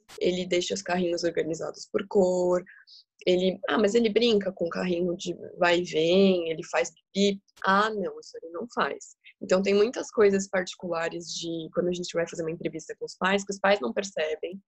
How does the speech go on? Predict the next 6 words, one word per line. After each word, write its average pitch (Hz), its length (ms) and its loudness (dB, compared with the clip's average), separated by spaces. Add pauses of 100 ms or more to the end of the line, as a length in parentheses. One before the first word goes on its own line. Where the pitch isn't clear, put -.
(380)
que 185 220 -4
é 170 140 4
atípico 196 640 -4
o 262 40 -2
desenvolvimento 180 800 -2
aquilo 190 560 -2